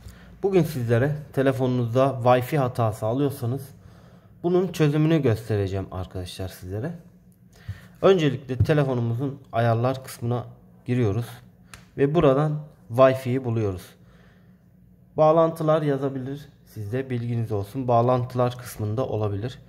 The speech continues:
Wi-Fi'yi bulduktan sonra bağlandığımız Wi-Fi'yi seçiyoruz. Üstüne dokunarak, e, basılı tutarak da olabilir. Bende ok işareti var. Ok işaretine tıkladığım zaman ayarlara giriyor. Bağlandığım,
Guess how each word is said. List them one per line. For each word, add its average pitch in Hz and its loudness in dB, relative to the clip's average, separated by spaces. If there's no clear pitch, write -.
Wi-Fi'yi 156 2
bulduktan 147 0
sonra 127 -4
bağlandığımız 147 4
Wi-Fi'yi 131 2
seçiyoruz. 120 -6
Üstüne 180 0
dokunarak, 175 2
e, 120 -2
basılı 143 -4
tutarak 151 -2
da 117 -2
olabilir. 135 -2
Bende 139 2
ok - -4
işareti 123 -2
var. 131 -2
Ok 135 -6
işaretine 127 0
tıkladığım 127 0
zaman 123 2
ayarlara 101 2
giriyor. 110 -4
Bağlandığım, 104 0